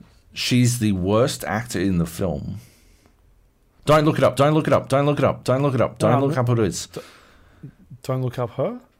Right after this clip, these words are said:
Speaker 1: Don't look up her. No.
Speaker 2: Oh, okay.
Speaker 1: She's the worst actor in the film.
Speaker 2: Okay.
Speaker 1: You are, and knowing that,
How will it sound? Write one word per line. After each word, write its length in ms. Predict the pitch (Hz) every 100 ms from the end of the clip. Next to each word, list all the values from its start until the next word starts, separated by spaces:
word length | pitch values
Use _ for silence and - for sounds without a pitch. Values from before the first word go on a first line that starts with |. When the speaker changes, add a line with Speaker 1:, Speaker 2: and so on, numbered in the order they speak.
| _ _
Speaker 1:
Don't 200 | - 113
look 220 | 123 120 113
up 140 | 95
her. 240 | 92 64 - -
No. 160 | 69 - - _ -
Speaker 2:
Oh, 40 | 110
okay. 300 | 95 - 87
Speaker 1:
She's 280 | - 104
the 80 | 98
worst 440 | 87 98 120 120 -
actor 340 | 110 120 120
in 180 | 82 98
the 80 | 95
film. 640 | - 90 71 107 151 170 - _ _ 113
Speaker 2:
Okay. 240 | 98 92 - _ _ _ _ _ _ _ _ _ _ _ _ _ _ 90
Speaker 1:
You 240 | 95 104
are, 220 | 101 90
and 240 | 90 90 85
knowing 500 | 107 113 123 131 120
that, 400 | 110 87 151 -